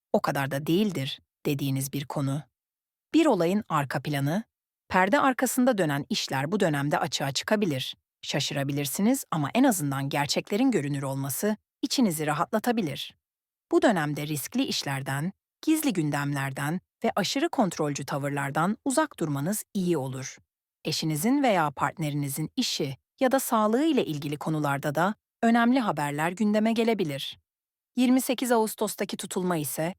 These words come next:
sizin iş, hizmet ve sağlık alanınızda gerçekleşiyor. Son bir buçuk yıldır iş düzeninizde, çalışma ortamınızda veya sağlık rutinlerinizde yaşadığınız değişimler bu tutulmayla birlikte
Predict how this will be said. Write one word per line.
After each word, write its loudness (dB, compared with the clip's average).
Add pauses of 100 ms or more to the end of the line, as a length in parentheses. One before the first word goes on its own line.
(160)
sizin -2
iş, -4 (320)
hizmet 0 (220)
ve 2
sağlık 2
alanınızda 4
gerçekleşiyor. -4 (720)
Son 2
bir 0
buçuk -6
yıldır 0 (240)
iş 2
düzeninizde, -2 (300)
çalışma 0
ortamınızda 0 (280)
veya 0
sağlık -2
rutinlerinizde 0
yaşadığınız 0
değişimler -2 (340)
bu 2
tutulmayla 2
birlikte 0